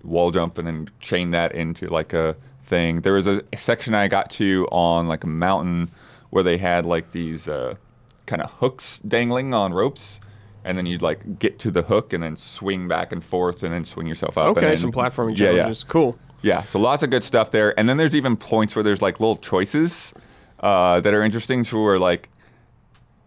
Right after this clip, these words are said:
Speaker 1: I'm not entirely sure, like, the, the benefits or whatever, but it, like, I think it, like, sort of changes some of your interactions with some of the
Speaker 2: Okay.
Speaker 1: N P Cs. So, like, the sewer guy, he was like,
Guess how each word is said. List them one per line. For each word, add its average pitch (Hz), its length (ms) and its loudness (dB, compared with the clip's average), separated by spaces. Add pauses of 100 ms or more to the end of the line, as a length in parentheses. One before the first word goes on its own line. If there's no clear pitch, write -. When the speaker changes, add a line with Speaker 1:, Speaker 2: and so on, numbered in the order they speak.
(520)
Speaker 1:
I'm 104 160 2
not 127 200 2
entirely 131 540 2
sure, 131 240 0
like, 113 200 4
the, 98 160 2 (260)
the 98 160 -2
benefits 104 560 0
or 117 60 -2
whatever, 110 340 4
but 92 280 4
it, - 120 -4
like, 87 200 0
I 90 80 2
think 95 180 -4
it, 85 60 -2
like, 85 140 -2
sort 101 200 -4
of 80 80 -6
changes 90 380 -6
some 92 140 -6
of 87 60 -4
your 87 100 0
interactions 87 400 -2
with 143 80 2
some - 20 2
of 185 60 0
the 226 80 4
Speaker 2:
Okay. 214 80 2
Speaker 1:
N 240 80 0
P 92 140 -4
Cs. 95 500 -6 (320)
So, 101 440 4
like, 90 180 0
the 90 80 -6
sewer 170 460 2
guy, 85 440 2 (400)
he 117 140 -2
was 101 160 2
like, 95 240 2